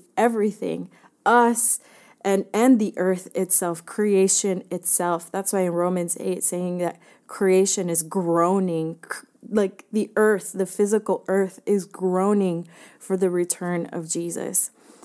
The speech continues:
And so we wanna grow an understanding of God's entire storyline,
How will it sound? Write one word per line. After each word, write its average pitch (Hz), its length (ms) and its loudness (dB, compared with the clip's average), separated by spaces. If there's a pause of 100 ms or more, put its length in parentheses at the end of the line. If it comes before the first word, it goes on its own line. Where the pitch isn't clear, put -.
(120)
And 202 180 0
so 196 420 2 (840)
we 233 120 4
wanna 269 260 4
grow 247 200 4
an 226 80 2
understanding 185 720 0
of 170 200 -6
God's 180 360 -2 (200)
entire 185 640 0
storyline, 160 880 0